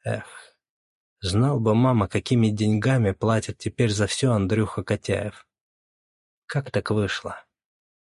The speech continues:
Была у него жизнь. Жизнь как жизнь, ничего особенного, оказалось, что скучная. А теперь, выходит, хорошая была у него жизнь. Странным образом устроен человек.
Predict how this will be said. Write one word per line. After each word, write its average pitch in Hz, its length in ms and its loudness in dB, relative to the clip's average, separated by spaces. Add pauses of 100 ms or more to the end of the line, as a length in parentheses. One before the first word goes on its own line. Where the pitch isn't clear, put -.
(480)
Была 117 400 2
у 104 40 2
него 101 280 2
жизнь. 95 540 0 (1080)
Жизнь 143 300 4
как 143 180 4
жизнь, 143 280 6
ничего 151 360 6
особенного, 113 600 4
оказалось, 123 560 2
что - 240 0
скучная. 92 840 0 (800)
А 113 80 -8
теперь, 143 400 0
выходит, 120 600 0 (1040)
хорошая 147 540 0
была 110 320 4
у 104 120 4
него 104 260 4
жизнь. 95 460 0 (1080)
Странным 139 580 0
образом 113 420 4
устроен 135 400 2
человек. 123 760 0